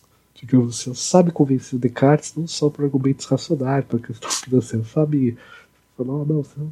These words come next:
vai fazer o sentir protegido." Em vinte e poucos aninhos, né? Que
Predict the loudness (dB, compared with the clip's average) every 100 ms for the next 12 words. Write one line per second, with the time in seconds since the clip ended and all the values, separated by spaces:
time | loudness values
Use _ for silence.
0 | -8 -8 -8 _ -20 _ _ _ -2 2
1 | 2 2 -6 -4 -4 -4 -2 -4 -2 -4
2 | -6 -6 -8 0 0 0 -6 -8 -2 -2
3 | 0 -4 -4 -4 -6 -6 -6 -8 -12 -20
4 | _ -10 -10